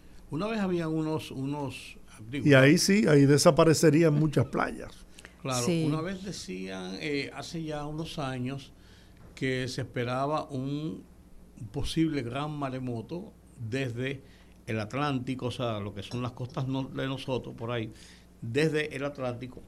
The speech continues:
Speaker 1: hacia toda esta parte del Caribe, porque estaban en un nivel más alto y cualquier cosa podía producir eso. Sin embargo, eso s-, corrió mucho, pero después se descartó científicamente de que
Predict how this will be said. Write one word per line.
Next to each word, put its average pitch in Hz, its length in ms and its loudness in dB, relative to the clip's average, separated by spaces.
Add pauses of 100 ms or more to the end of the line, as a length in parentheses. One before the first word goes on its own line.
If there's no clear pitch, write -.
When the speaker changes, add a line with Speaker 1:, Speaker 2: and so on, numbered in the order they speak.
(140)
Speaker 1:
hacia 120 320 -4
toda 147 220 -4
esta 131 220 -10
parte 135 340 -8
del 123 300 -4
Caribe, 110 600 -6 (640)
porque 139 300 -4
estaban 131 380 -4
en 127 100 -4
un 131 140 -4
nivel 131 280 -4
más 131 240 -10
alto 120 240 -8
y 120 40 -10
cualquier 120 300 -8
cosa 135 280 -8
podía 117 320 -6
producir 117 520 -6
eso. 95 240 -12
Sin 196 200 -6
embargo, 170 520 -2 (480)
eso 175 600 0 (380)
s-, - 220 -10
corrió 147 400 2
mucho, 170 560 0
pero 127 200 -2
después 196 340 -2
se 190 100 -2
descartó 160 540 -2
científicamente 139 960 -4 (540)
de 143 180 2
que 175 220 -4